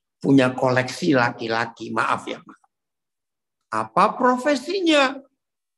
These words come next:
Kita tahu sendiri. Saudara, kaget perempuan ini. Lalu detik itu juga dia menyerahkan hidupnya kepada Tuhan Yesus.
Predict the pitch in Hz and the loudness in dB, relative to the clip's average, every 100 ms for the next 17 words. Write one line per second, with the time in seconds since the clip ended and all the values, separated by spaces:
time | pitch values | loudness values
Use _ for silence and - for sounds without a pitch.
0 | _ _ _ _ _ _ _ _ _ _ | _ _ _ _ _ _ _ _ _ _
1 | _ _ 95 107 107 117 113 - 110 82 | _ _ -20 -18 -10 -8 -6 -8 -14 -14
2 | 76 _ _ _ _ _ _ _ _ _ | -18 _ _ _ _ _ _ _ _ _
3 | _ _ _ _ _ _ _ _ _ - | _ _ _ _ _ _ _ _ _ -2
4 | 240 254 254 269 285 294 294 - _ _ | 2 4 4 4 2 0 -6 -18 _ _
5 | _ _ - 349 330 285 - 392 359 - | _ _ -2 2 2 -2 -8 -6 -6 -6
6 | 262 311 - 277 285 277 277 302 294 285 | -8 -8 -8 -2 -2 -2 -6 -6 -2 -2
7 | 269 - - - _ _ _ _ _ - | -4 -10 -18 -20 _ _ _ _ _ -2
8 | 269 294 294 302 330 392 330 208 - 214 | 2 4 4 4 2 2 2 0 0 0
9 | 214 - - 320 - - 247 - 233 196 | 0 -12 0 0 0 -8 -10 -8 -12 -10
10 | 208 165 160 - - _ 269 311 277 269 | -12 -4 -2 -2 -8 _ 0 4 2 2
11 | 254 247 240 233 240 220 240 - 294 285 | -2 0 0 0 -2 -4 -6 -4 -4 -4
12 | 240 220 220 220 214 208 208 208 208 214 | -6 -6 -6 -6 -4 -2 -4 -4 -6 -4
13 | 208 202 233 240 233 220 - - _ | -4 2 2 2 -4 -6 -8 -14 _